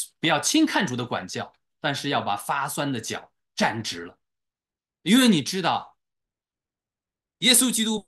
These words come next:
必赐给你平安。所以在这个经文中，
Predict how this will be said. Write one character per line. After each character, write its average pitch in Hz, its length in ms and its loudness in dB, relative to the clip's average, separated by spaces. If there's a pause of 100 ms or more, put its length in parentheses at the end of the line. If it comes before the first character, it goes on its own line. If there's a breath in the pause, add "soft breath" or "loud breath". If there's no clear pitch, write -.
(100)
必 302 140 4
赐 - 720 0
给 139 120 -4
你 113 160 -8
平 107 180 -14
安。 123 100 -6
所 247 140 -2
以 214 60 0
在 226 120 2
这 202 60 -2
个 190 80 -4
经 202 180 -2
文 160 160 -8
中， 160 280 -14